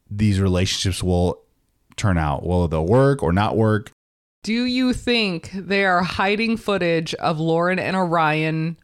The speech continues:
Speaker 2: on decision day? Because so far we had, that's the only couple we haven't seen on decision day. So are they hiding it or do they really not make it? If they don't make it, <laughs> we'll have no hope.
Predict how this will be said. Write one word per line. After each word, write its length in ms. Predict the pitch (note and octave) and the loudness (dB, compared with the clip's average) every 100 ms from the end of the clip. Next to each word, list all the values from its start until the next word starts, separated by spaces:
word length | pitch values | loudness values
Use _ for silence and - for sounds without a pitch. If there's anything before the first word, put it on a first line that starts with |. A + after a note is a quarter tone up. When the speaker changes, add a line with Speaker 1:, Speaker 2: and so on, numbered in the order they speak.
| - | -4
Speaker 2:
on 180 | D#3 D#3+ | -2 0
decision 440 | E3 - D3+ D#3 | 0 -2 -2 -2
day? 180 | C#3+ A#2 | -2 -2
Because 260 | C#3+ G#3 F3+ | -2 -2 0
so 260 | - C4+ | 0 0
far 280 | D#4+ E4 C4+ | 2 2 2
we 140 | G3 A3 | 2 0
had, 260 | G#3+ D#3+ | 0 0
that's 180 | F#3+ - | -2 -2
the 60 | E3+ | 0
only 200 | A3+ B3+ | 0 0
couple 280 | A#3+ G#3 | -2 -2
we 100 | F#3+ | 0
haven't 240 | G3 F#3+ - | 0 -2 -4
seen 220 | - E3+ | -6 -4
on 120 | D#3 | -2
decision 380 | D#3 D3+ C#3+ D#3+ | -4 -4 -6 -6
day. 280 | - - - _ _ _ _ _ | -6 -8 -12 _ _ _ _ _
So 200 | - G#3+ | -4 0
are 100 | G3 | 2
they 140 | F#3 E3+ | 2 2
hiding 420 | E3+ F3 A#3 C#4 | 2 2 2 2
it 160 | D4+ | 2
or 160 | D#3+ A3 | 2 2
do 140 | G3 | 2
they 140 | G3+ F#3+ | 2 2
really 360 | F#3+ G#3 A3 | 2 2 2
not 260 | G3 F#3+ E3 | 2 0 0
make 280 | D3+ D3 D3 | 0 -2 -2
it? 240 | B2 - - _ _ _ _ _ | -4 -4 -14 _ _ _ _ _
If 180 | D#3+ - | -8 -2
they 140 | D#3 | -2
don't 240 | E3 G3+ F#3+ | 0 -2 -2
make 260 | F3 D3 | -4 -4
it, 260 | - A#3 A#3+ C#4 - - - | -2 -2 -2 -4 -8 -12 -18
<laughs> 240 | - - | -10 -2
we'll 100 | A3 | 0
have 160 | G#3 G3+ | 0 0
no 340 | G#3 G3 A3 | 2 4 6
hope. 460 | B3+ F3 D3+ - | 6 4 2 -4